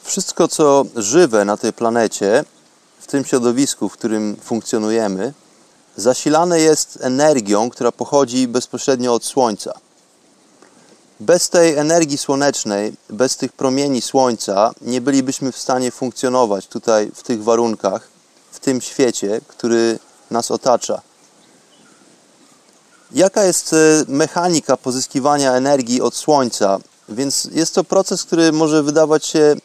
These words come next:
niezbyt oczywisty, aczkolwiek definitywnie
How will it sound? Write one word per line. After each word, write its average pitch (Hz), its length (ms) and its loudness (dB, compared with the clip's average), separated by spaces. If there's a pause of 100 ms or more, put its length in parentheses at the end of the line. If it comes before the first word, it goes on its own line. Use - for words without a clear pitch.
(160)
niezbyt 151 540 0
oczywisty, 139 800 -2
aczkolwiek 139 580 -2
definitywnie 131 1040 0